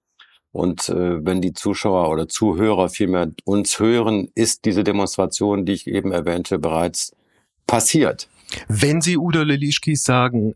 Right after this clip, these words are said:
Speaker 2: „Ich bin entsetzt“, als Beschreibung Ihres aktuellen Gemütszustandes, würden Sie sich zutrauen, den aktuellen Gemütszustand von Wladimir Putin zu beschreiben?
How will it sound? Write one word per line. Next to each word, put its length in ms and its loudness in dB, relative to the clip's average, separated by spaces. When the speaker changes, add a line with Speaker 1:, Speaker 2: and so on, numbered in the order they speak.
Speaker 2:
„Ich 260 -2
bin 200 2
entsetzt“, 800 -2
als 380 -2
Beschreibung 680 0
Ihres 300 0
aktuellen 720 0
Gemütszustandes, 1200 -2
würden 460 0
Sie 140 0
sich 200 -6
zutrauen, 840 0
den 160 2
aktuellen 560 0
Gemütszustand 920 0
von 360 2
Wladimir 500 2
Putin 500 -2
zu 120 0
beschreiben? 680 -2